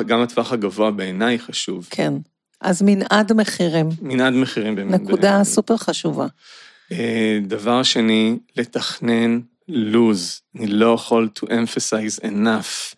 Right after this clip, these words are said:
Speaker 1: אתם מייצרים, אתה מייצר מוצרים חדשים, אין לך מושג מה יהיו הפשלות בדרך, אין לך מושג כמה זמן זה הולך לקחת. תכין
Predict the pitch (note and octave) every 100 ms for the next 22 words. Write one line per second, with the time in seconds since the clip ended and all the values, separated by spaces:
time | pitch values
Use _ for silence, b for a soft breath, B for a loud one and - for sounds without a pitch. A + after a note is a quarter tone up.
0 | B B B B B - A2+ G#2+ G#2+ -
1 | - A#2+ A#2 A#2 A2+ A2 A2+ A2+ G#2+ -
2 | C3 B2+ - A#2+ A#2+ C3 A#2+ G#2+ - C3
3 | A2 G#2 - B2 - B2+ A#2 - - -
4 | C#3 A2+ A2+ A2+ A2 A2+ A2 A2+ A2 A#2
5 | - A#2+ - A#2 G#2+ G2+ G#2+ G#2 G2+ -
6 | B B B B _ C#3+ C#3 C3 A#2+ -
7 | B2 A2+ A2 G#2+ G#2+ G#2 G#2 G#2 - A#2
8 | A2 A2 G2+ - - - _ _ _ _
9 | _ - - - A#2+ A#2+